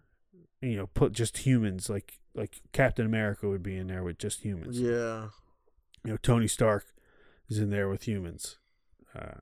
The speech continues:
Speaker 1: and then the
Speaker 2: For real.
Speaker 1: and then
Speaker 2: For
Speaker 1: Th-,
Speaker 2: real.
Speaker 1: but Thor wouldn't be in that 'cause he's, uh, S Guardian. So real quick,
Speaker 2: For real.
Speaker 1: wanna get back,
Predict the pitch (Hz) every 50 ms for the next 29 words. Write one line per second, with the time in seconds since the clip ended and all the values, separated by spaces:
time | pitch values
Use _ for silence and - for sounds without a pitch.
0 | - 117 120 113 113 113 107 104 98 95 101 - - 117 117 113 117 123 151 170
1 | 156 127 - 131 131 135 131 120 110 107 110 143 170 147 135 147 135 - - 202
2 | 190 175 160 143 135 131 135 135 127 127 113 101 - 127 113 107 95 87 98 -
3 | - - - - - - - - 139 127 113 110 104 98 92 - - - - -
4 | - _ _ _ - - 98 87 - - 104 92 90 90 - - - - - 55
5 | 55 55 - - - - - _ _ - _ _ _ _ _ _ - - _ -
6 | - - _ _ _ _ - - 127 120 110 - - - - - - - - -
7 | - - _ - - - 101 101 95 87 85 87 87 - - - - - - -
8 | - - - 139 139 156 151 - - 151 120 104 104 120 131 110 110 120 139 156
9 | 165 170 185 190 196 196 214 208 202 202 190 - - - - - _ - - 143
10 | 160 185 190 175 143 - 165 151 135 -